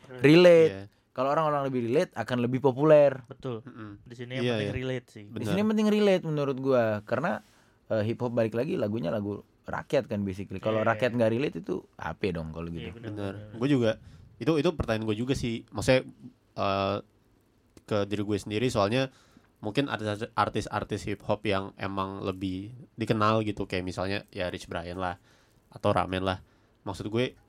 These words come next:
Speaker 3: kalau dari liriknya aja pada nyatanya masyarakat awam tuh belum bisa relate banget. Terus, eh, ya level pemahaman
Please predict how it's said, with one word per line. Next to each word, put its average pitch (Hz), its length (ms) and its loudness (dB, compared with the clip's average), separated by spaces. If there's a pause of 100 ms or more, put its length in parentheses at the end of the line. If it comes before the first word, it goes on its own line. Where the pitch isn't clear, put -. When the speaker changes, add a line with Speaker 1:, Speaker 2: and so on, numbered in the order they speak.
(180)
Speaker 3:
kalau 107 460 4 (100)
dari 107 300 0
liriknya 107 500 -2
aja 101 300 0
pada 104 180 -2
nyatanya 101 720 -4
masyarakat 98 480 -6
awam 95 220 -4
tuh 98 80 -4
belum 95 240 -2
bisa 98 200 -4
relate 92 280 -6
banget. 95 320 -4 (920)
Terus, - 380 -2 (560)
eh, 95 440 -2 (600)
ya 107 240 0
level 110 300 -2
pemahaman 104 680 0